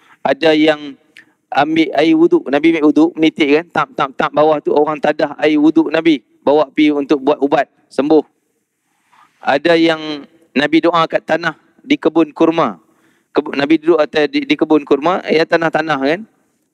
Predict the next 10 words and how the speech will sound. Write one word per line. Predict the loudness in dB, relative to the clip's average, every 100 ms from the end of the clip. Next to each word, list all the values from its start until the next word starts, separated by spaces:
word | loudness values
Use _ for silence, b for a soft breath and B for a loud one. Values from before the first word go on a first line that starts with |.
| _ -6
tanah, | -4 -4 -4 -8 -4
uh, | 0 0 0
gambut, | -2 0 -2 0
apa, | -4
apa, | -4 -6
macam | -2 -2 -2
pasir-pasir | -4 -4 0 2 2
tu, | 0 -8 -4
habuk-habuk | -2 0 0 0
tu, | -2